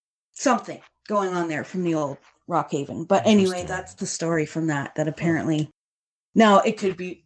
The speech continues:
Speaker 1: folklore, legend, I don't know. I've never really looked into it, but I remember hearing that a while ago. But at the, where the Rock Haven used to be, sometimes employees still smell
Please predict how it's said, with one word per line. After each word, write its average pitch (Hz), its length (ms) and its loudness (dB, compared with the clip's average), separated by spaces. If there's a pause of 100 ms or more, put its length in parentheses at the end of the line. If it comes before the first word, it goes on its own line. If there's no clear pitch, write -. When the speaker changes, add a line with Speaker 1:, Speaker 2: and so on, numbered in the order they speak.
Speaker 1:
folklore, 185 600 -6
legend, 165 440 -6
I 156 100 -6
don't 156 180 -8
know. - 200 -14 (320)
I've 165 160 -10
never 165 220 -8
really 165 240 -6
looked - 260 -12
into 147 400 -8
it, - 200 -6
but 160 100 -4
I 165 80 -2
remember 165 340 -2
hearing 165 360 -4
that 143 360 -6 (1120)
a 180 100 0
while 156 300 0
ago. 151 380 -10 (100)
But 330 280 2 (360)
at 185 160 -2 (120)
the, 170 300 4 (540)
where 185 180 2
the 190 100 2
Rock 196 220 4
Haven 220 340 4
used 247 220 2
to 247 60 -6
be, 269 260 6
sometimes 226 480 4
employees 190 520 4
still 175 380 -2
smell 160 640 2